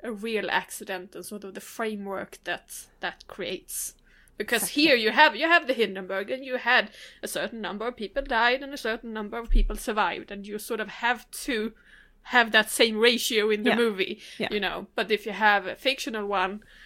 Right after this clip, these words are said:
Speaker 1: um, you can play around as much as you like with, with
Speaker 2: Yeah.
Speaker 1: that. So,
Speaker 2: Definitely.
Speaker 1: yeah, I think.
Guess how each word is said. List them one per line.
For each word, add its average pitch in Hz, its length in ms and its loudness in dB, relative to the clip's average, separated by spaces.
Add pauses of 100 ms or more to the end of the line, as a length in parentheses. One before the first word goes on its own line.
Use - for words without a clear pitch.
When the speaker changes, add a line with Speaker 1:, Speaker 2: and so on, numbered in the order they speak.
(200)
Speaker 1:
um, - 460 -4 (1000)
you 208 180 -8
can 214 160 -10
play 220 220 -4
around 202 480 -6 (380)
as - 140 -14
much 185 220 -8
as 208 140 -14
you 190 80 -10
like 180 280 -10
with, - 360 -14 (200)
with 240 180 -2
Speaker 2:
Yeah. 320 60 -2
Speaker 1:
that. 190 400 -10 (220)
So, 202 380 -10
Speaker 2:
Definitely. 269 340 -4
Speaker 1:
yeah, 226 80 -2
I 202 60 -8
think. - 400 -12